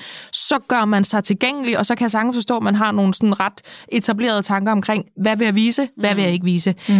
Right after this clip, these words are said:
Speaker 1: Man finder også hurtigt ud af, synes jeg, på sociale medier, at der er nogle emner, der til tid og evighed vil trigge folk, og de vil dele sig.
Speaker 2: Mm.
Speaker 1: Altså, man er som Moses,
Speaker 2: Ja.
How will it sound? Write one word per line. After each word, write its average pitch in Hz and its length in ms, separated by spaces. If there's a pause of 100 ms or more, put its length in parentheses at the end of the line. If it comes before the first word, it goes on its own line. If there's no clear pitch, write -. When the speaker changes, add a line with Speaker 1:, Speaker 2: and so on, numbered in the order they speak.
(160)
Speaker 1:
Man 220 240
finder 220 220
også 233 160
hurtigt 233 300
ud 233 160
af, 202 220
synes 208 220
jeg, 208 120
på 190 100
sociale 196 380
medier, 196 320
at 175 140
der 208 60
er 196 80
nogle 226 460
emner, 202 320 (320)
der 208 100
til 196 220
tid 285 340
og 180 160
evighed 247 440 (120)
vil 214 140
trigge 202 420 (200)
folk, - 340
og 196 120
de 202 100
vil 196 140 (340)
dele 233 240
sig. 208 220 (100)
Speaker 2:
Mm. 196 140
Speaker 1:
Altså, 208 180
man 202 220
er 208 80
som 208 220
Moses, 277 480
Speaker 2:
Ja. 233 100